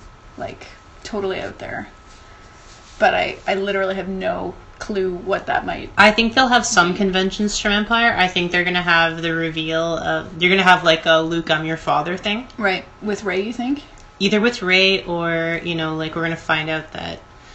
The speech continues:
Speaker 2: y-, there's some, there's gonna be some equivalent to that. I think some, some twist in the middle.
Speaker 1: Mm-hmm.
Speaker 2: Um, it might not be exactly like, "I'm your father" or something, but I have a feeling it's gonna be some familial twist in the middle.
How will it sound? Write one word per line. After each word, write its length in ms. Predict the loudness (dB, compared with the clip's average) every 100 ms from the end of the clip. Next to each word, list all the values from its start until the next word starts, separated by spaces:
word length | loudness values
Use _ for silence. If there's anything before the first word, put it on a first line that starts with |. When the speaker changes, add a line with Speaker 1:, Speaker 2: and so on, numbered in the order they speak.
| -20 -16
Speaker 2:
y-, 100 | -14 -12 -6
there's 300 | 0 2 4
some, 240 | 6 6
there's 140 | 6 2
gonna 160 | 2 4
be 80 |
some 280 | 2 2 2
equivalent 520 | 0 -4 -4 -6 -10 -4
to 80 |
that. 300 | 2 2 2 0
I 100 | 0
think 240 | 0 0
some, 420 | 4 4 4 2 0
some 260 | 2 4 4
twist 340 | 2 0 2
in 60 | 2
the 60 |
middle. 340 | 2 2 0 2
Speaker 1:
Mm-hmm. 240 | 2 2 -2 -8 -20 -20 -20 -20 -20 -4
Speaker 2:
Um, 420 | 2 2 2 -4 0
it 80 | 6
might 200 | 6 6
not 200 | 4 2
be 140 | 2
exactly 460 | 4 4 4 4 0
like, 300 | 0 0 -2
"I'm 160 | -2 -2
your 100 | -4
father" 640 | 0 0 0 -4 -6 -8 -10
or 80 | -8
something, 480 | -6 -6 -6 -8
but 200 | -8 -10 -12 -18 -20 -20 -20 -20 -20 -20 0
I 60 | 2
have 100 | 4
a 40 |
feeling 300 | 2 2 2
it's 140 | 2 0
gonna 160 | 0
be 80 | 2
some 260 | 2 2 0
familial 520 | -2 0 0 0 -2
twist 440 | -4 -10 -8 -6
in 60 | -4
the 80 | -4
middle. 340 | -2 -2 -4